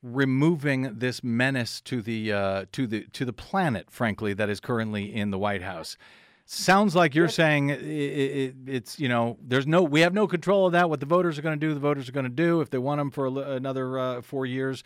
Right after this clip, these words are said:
Speaker 1: so be it. Uh, I'm not, I'm not so sure that's, um,
Speaker 2: I'm not
Speaker 1: viable
Speaker 2: sure
Speaker 1: at this
Speaker 2: either.
Speaker 1: point.
Speaker 2: Let's,
Speaker 1: Yeah.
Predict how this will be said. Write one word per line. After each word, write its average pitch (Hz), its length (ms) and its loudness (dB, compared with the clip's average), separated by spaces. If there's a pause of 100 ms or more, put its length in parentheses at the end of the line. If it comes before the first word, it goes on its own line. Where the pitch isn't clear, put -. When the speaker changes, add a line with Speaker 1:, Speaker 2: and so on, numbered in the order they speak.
(200)
Speaker 1:
so 131 340 2
be 135 260 2
it. 135 220 0 (680)
Uh, 117 460 4
I'm 135 180 2
not, 139 320 0
I'm 165 180 2
not 165 200 0
so 151 160 2
sure 135 340 0
that's, - 540 -4
um, 107 720 -2 (760)
Speaker 2:
I'm 104 80 -8
not - 0 - (200)
Speaker 1:
viable 95 320 0
Speaker 2:
sure 220 180 -4
Speaker 1:
at 90 120 -6
this - 140 -2
Speaker 2:
either. - 120 -2
Speaker 1:
point. 80 200 -8
Speaker 2:
Let's, 156 100 -4
Speaker 1:
Yeah. 98 160 4